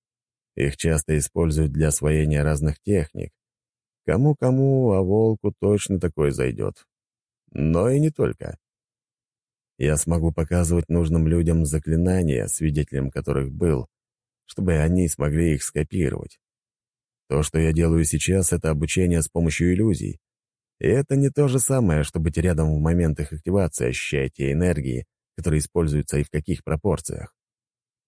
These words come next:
Крендель, кажется, будет писать кипятком. Пожалуй, покажу ему посох Августа. Пусть поймёт, что такое по-настоящему сильный артефакт.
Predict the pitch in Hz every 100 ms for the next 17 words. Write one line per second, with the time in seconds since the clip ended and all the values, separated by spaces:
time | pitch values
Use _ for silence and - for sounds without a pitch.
0 | _ _ _ _ - 131 160 156 139 151
1 | 135 139 123 135 113 - 143 135 123 120
2 | - 120 _ 73 82 78 - _ _ _
3 | _ 73 82 101 98 - 85 80 95 92
4 | 90 - - 80 - - 90 76 67 64
5 | - 52 50 _ _ _ _ _ _ 87
6 | 92 80 - 69 80 80 - - - 73
7 | 80 76 57 - 85 78 76 85 92 76
8 | - 71 71 - 80 69 64 - 87 -
9 | -